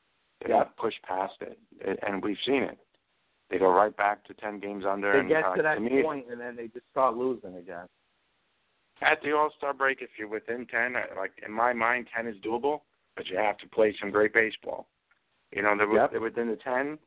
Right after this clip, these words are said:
Speaker 1: but I don't know if this is, I would say, in my opinion, it's not a World Series team. Is it a team
Speaker 2: No.
Speaker 1: that, if things go right, could make the playoffs? Yeah. But if it's not a World Series team, you should make your moves regardless.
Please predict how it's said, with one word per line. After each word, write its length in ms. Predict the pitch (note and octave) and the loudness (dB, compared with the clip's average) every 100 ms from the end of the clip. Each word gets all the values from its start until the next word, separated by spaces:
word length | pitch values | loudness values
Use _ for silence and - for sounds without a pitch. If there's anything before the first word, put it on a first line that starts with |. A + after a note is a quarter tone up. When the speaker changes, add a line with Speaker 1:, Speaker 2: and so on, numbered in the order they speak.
| _ _ _ | _ _ _
Speaker 1:
but 100 | - | -6
I 200 | - G#2 | -4 0
don't 420 | A2+ B2 F#2+ G#2 G#2 | 2 2 2 -2 2
know 240 | G#2+ A#2+ | 6 6
if 80 | A2 - | 4 -2
this 120 | G2 F#2 | -10 -6
is, 200 | G2+ F#2+ - _ _ _ - | -6 -6 -12 _ _ _ 0
I 120 | G#2 | 4
would 120 | A2 - | 4 2
say, 120 | G#2 | -4
in 60 | G2+ | 0
my 120 | F#2+ | -2
opinion, 260 | G#2 F#2+ - | -2 -10 -12
it's 180 | G2 G#2 | -14 -2
not 200 | A2 G2+ | 2 2
a 40 | |
World 220 | F2 E2 - | 2 -2 -6
Series 280 | F#2+ E2+ D#2+ | -6 -6 -8
team. 200 | E2 E2 - _ _ _ - - - | -18 -20 -20 _ _ _ -20 -10 -2
Is 100 | G2+ | 0
it 100 | G#2 | 0
a 40 | |
team 280 | G2 A#2+ A#2 | -2 0 2
Speaker 2:
No. 60 | G#2+ | 4
Speaker 1:
that, 120 | G2 | 4
if 100 | F#2 | 2
things 200 | - A2 G2+ | -6 -12 -6
go 220 | G2+ F#2+ | -2 0
right, 280 | G#2 A#2 - | 2 0 -4
could 140 | - F#2+ | -14 -10
make 220 | G2+ G#2+ | -10 -10
the 60 | F#2+ | -8
playoffs? 540 | - B2 D3+ D#2 - | -4 -2 0 -2 -6
Yeah. 240 | F2+ F2 A2 _ _ _ _ _ _ | -8 -8 -10 _ _ _ _ _ _
But 100 | - | -4
if 100 | G2 | -4
it's 140 | G2+ A#2+ | -4 0
not 180 | D3 D3 | 2 2
a 40 | |
World 200 | C#3 A#2+ - | -2 -8 -8
Series 300 | C#3 B2+ G2 _ | -8 -8 -10 _
team, 280 | F2+ E2 E2+ _ _ _ | -20 -18 -20 _ _ _
you 120 | G#2 G2 | -14 -12
should 100 | G#2 | -10
make 180 | G#2 G2 | -10 -8
your 100 | G2+ | -6
moves 220 | G2+ F#2+ | -4 -4
regardless. 600 | F#2+ F2+ F2 F2 E2 D#2+ | -4 -2 -2 -2 -4 -12